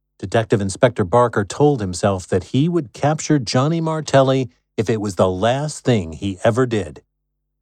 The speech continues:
In the meantime, Troy's life had returned to normal. Nothing out of the ordinary had happened for weeks now,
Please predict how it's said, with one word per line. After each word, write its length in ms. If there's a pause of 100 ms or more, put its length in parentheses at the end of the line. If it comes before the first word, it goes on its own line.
(380)
In 80
the 60
meantime, 560 (300)
Troy's 400
life 380
had 140
returned 380
to 40
normal. 440 (580)
Nothing 340
out 140
of 120
the 120
ordinary 560
had 100
happened 380
for 100
weeks 480
now, 320